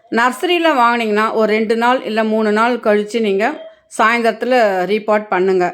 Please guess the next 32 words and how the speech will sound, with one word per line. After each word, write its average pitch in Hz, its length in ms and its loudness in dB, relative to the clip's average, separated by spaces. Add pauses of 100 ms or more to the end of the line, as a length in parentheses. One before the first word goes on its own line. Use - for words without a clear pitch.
(500)
இதுக்கு 247 260 2
மண் 262 280 2
கலவைன்னு 302 420 0
பார்த்தீங்கன்னா 214 460 0 (220)
ஒரு 240 280 2
பங்கு 254 280 0
கொக்கோ 233 340 0
பீட் 220 240 -2
எடுத்துக்கோங்க, 208 480 -2 (520)
ஒரு 233 220 4
பங்கு 240 340 0
தொழு 233 280 2
உரம் 208 240 0 (120)
இல்லைன்னா 226 300 0
ரெண்டு 233 360 0
மடங்கு 247 340 0
கூட 214 180 -2
தொழு 208 280 2
உரம் 202 220 0
எடுத்துக்கோங்க, 180 500 0 (500)
ஒரு 254 240 4
மடங்கு 233 440 0 (280)
தோட்டத்து 262 460 0
மண் 226 220 -2
அப்படின்னா 196 420 -2
செம்மண், 196 480 -2
செம்மண்ல 262 560 0 (100)
பூச்செடிகள் 220 560 -2
நல்லா 208 340 2
வளருங்க. 196 480 -2 (680)
அடுத்ததா 285 480 0
ஒரு 233 160 2